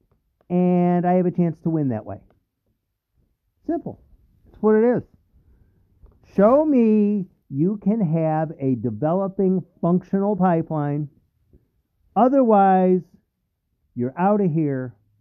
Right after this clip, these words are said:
And you can know that's the truth because my name is not Dick Monfort. Yeah.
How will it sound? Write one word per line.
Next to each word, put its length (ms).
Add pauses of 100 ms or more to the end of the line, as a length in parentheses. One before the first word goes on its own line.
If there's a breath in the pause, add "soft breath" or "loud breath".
(560)
And 160
you 120
can 200
know 200
that's 240
the 100
truth 380
because 280
my 240
name 320
is 200
not 280
Dick 200
Monfort. 500 (1800)
Yeah. 200